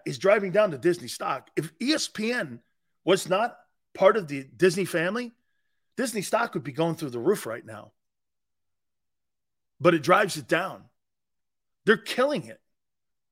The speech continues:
That E S P N Plus is a joke. Nobody subscribed to it. It was as bad as C N N Plus and Fox Plus, Fox News Plus, whatever the hell that thing is.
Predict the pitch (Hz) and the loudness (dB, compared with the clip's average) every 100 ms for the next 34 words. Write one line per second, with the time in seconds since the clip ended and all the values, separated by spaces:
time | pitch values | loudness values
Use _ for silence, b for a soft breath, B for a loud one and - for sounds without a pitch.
0 | - 175 190 247 - - 226 202 - 170 | 0 0 2 0 -2 -4 -2 -2 0 0
1 | 202 240 - - _ _ 139 165 120 185 | 0 0 -6 -12 _ _ -8 -8 0 0
2 | 240 - - _ 151 175 208 - 185 - | 0 -8 -20 _ -6 -2 -2 -2 -8 -2
3 | 208 254 139 110 - _ _ _ _ _ | 0 0 -4 -12 -14 _ _ _ _ _
4 | _ 202 226 175 202 - 208 214 - - | _ -2 0 0 -4 6 8 8 2 -4
5 | 226 220 233 233 - 113 104 - - _ | -4 0 -2 -4 -8 -10 -10 -12 -14 _
6 | _ _ _ _ _ - 165 - 226 254 | _ _ _ _ _ -8 -8 2 4 4
7 | - - - - - - 202 - - 202 | -4 -10 -14 -14 -14 -6 -6 -6 -6 -6
8 | 208 - 131 - 143 156 127 131 120 - | -6 -10 -12 -8 -8 -6 -6 -8 -10 -14
9 | 123 - - | -20 -20 -20